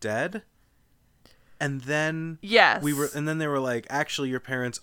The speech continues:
Speaker 1: are alive," and I was like, "We already pulled this twist."
Speaker 2: Yeah, we know that his parents were, like, lost at sea.
Speaker 1: Yeah.
Speaker 2: Uh, and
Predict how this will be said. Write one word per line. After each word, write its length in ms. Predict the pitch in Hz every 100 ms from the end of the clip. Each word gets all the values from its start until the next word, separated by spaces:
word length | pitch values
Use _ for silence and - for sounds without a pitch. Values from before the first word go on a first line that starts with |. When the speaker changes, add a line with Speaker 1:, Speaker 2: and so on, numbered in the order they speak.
| -
Speaker 1:
are 220 | 131 131
alive," 480 | 117 92 85 80 87 - - - - -
and 80 | 127
I 60 |
was 120 | 131 131
like, 200 | 120 -
"We 220 | 127 143
already 340 | 170 208 160 - _ _ _ _ _ -
pulled 360 | - 143 247 180
this 240 | 98 90 -
twist." 560 | - 92 76 - - - - -
Speaker 2:
Yeah, 360 | 233 254 202 -
we 340 | 214 240 262
know 300 | 240 226 262
that 160 | 330 -
his 220 | 330 -
parents 400 | - 190 226 -
were, 80 | 247
like, 220 | 208 185
lost 520 | 202 190 165 180 - 208
at 160 | -
sea. 480 | - - 190 233 349 466 480
Speaker 1:
Yeah. 460 | 240 156 110 92 - - - -
Speaker 2:
Uh, 640 | 208 190 185 180 180 175 190 - - - _ -
and 960 | 202 202 190 185 185 185 185 190 -